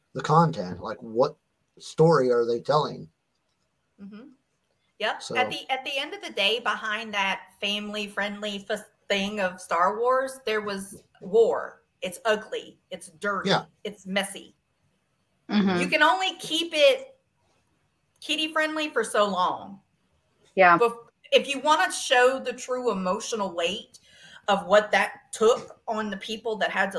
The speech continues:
Speaker 2: live with it, you gotta go there.
Speaker 3: Yeah.
Speaker 2: So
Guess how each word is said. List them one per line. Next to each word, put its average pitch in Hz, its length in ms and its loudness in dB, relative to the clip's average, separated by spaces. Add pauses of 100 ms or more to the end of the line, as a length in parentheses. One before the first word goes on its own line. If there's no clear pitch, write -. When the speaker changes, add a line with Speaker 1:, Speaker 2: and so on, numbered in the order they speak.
(140)
Speaker 2:
live 170 180 -4
with 269 180 0
it, 359 180 -4 (680)
you 196 120 -8
gotta 226 320 8
go 185 220 2
there. 123 360 -6 (920)
Speaker 3:
Yeah. 190 260 10 (1080)
Speaker 2:
So 151 380 -2